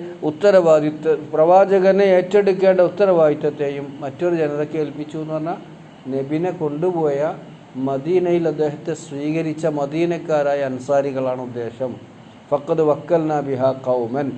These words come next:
ഈ പ്രവാചകൻ്റെ, ഏ, പ്രവാചകനെ ഏറ്റെടുക്കുക എന്ന ദൗത്യം, അദ്ദേഹത്തിൻ്റെ സന്ദേശം സ്വീകരിച്ചുകൊണ്ട് അള്ളാഹുവിൻ്റെ, ഏ, പ്രീതിയും യശസ്സും നേടുക എന്ന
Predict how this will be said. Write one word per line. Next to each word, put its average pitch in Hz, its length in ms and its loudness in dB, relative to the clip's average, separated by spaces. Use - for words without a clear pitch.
ഈ - 20 2
പ്രവാചകൻ്റെ, 156 880 4
ഏ, 139 40 8
പ്രവാചകനെ 170 580 4
ഏറ്റെടുക്കുക 160 520 2
എന്ന 143 120 0
ദൗത്യം, 135 380 0
അദ്ദേഹത്തിൻ്റെ 175 640 2
സന്ദേശം 175 480 2
സ്വീകരിച്ചുകൊണ്ട് 156 760 -2
അള്ളാഹുവിൻ്റെ, 165 840 2
ഏ, - 20 6
പ്രീതിയും 190 640 4
യശസ്സും 190 600 2
നേടുക 175 380 4
എന്ന 151 220 0